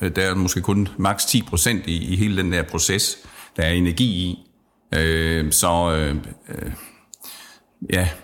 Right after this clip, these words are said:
det, det, det, det, det skal gøres noget ved, fordi det, det har jo ikke ændret sig de sidste halvtreds år, hele den der proces.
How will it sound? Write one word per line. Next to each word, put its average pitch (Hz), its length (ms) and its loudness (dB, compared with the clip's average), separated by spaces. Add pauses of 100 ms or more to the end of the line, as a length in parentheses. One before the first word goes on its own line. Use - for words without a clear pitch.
(280)
det, 87 240 0
det, - 160 -10
det, 101 220 0
det, 101 300 -2 (380)
det 104 100 4
skal 95 140 0
gøres - 280 0
noget 110 220 2
ved, 101 120 2
fordi 85 360 -2
det, 71 300 -6
det 92 80 4
har 101 60 4
jo 101 80 4
ikke 107 140 -2
ændret 113 240 0
sig 85 180 -2
de 90 100 -2
sidste 107 220 -2
halvtreds 104 380 0
år, 90 180 2
hele 90 200 0
den 90 140 0
der 87 140 0
proces. - 580 -2